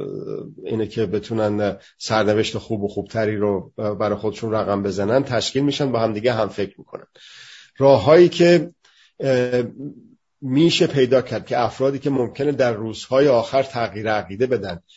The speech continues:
و به جنبش خودجوش، اه، فعال تحریم انتخابات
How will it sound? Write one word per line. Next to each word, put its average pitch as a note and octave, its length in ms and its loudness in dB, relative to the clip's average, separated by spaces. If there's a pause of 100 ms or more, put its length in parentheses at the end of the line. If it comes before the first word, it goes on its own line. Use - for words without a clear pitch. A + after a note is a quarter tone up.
(220)
و A#2 100 -2
به A2 120 0
جنبش G#2+ 460 0
خودجوش، A#2+ 580 -6
اه، G#2+ 840 -2
فعال A#2 880 0
تحریم A2+ 600 -6
انتخابات G#2 720 -2